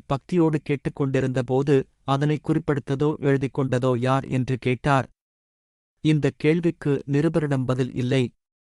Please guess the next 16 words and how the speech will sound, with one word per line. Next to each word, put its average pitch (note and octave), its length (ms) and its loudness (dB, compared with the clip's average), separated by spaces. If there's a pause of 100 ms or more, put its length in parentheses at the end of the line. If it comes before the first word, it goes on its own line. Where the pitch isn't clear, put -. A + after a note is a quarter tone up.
(560)
அதற்கான D#3+ 640 2
பதிலை C#3+ 400 2
காஞ்சி C#3 540 -2
பெரியவரே C#3+ 520 0
சொன்னார். C#3 560 -2 (120)
பீஷ்மர் E3 520 0
பகவான், C#3 520 0 (400)
தேய F3 260 4 (100)
கிருஷ்ணரின் D#3+ 500 -2
புகழையும் C#3 580 0
பெருமைகளையும் C3+ 800 0 (300)
விஷ்ணு D3+ 460 0
சகசநாமத்தால் C#3 1000 -2
விளக்கிக் C#3+ 440 -2
கொண்டிருந்த C3 480 -2
போது C3+ 380 0